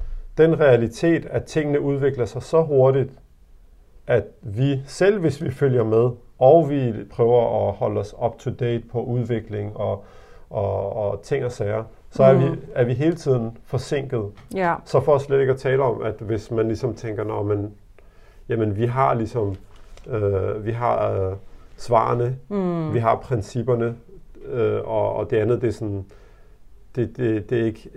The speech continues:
Speaker 1: helt så brugbart, eller det, vi kan bruge fra det, det er en meget lille del." Øh,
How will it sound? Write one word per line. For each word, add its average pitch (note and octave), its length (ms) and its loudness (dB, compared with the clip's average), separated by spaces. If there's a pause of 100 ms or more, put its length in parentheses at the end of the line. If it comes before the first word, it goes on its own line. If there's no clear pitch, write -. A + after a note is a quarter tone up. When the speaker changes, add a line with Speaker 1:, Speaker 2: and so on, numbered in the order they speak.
Speaker 1:
helt C3 340 -4
så A#2+ 100 -4
brugbart, G#2 580 -2
eller G2+ 140 -2
det, A#2+ 220 0
vi A#2+ 60 0
kan B2 160 -2
bruge A#2 240 -2
fra G#2 260 -2
det, G#2 140 -4
det A2 80 -4
er G#2+ 40 -2
en G2+ 60 -4
meget G2+ 280 -2
lille G2+ 220 -2
del." G#2 420 -8 (100)
Øh, G#2 100 -2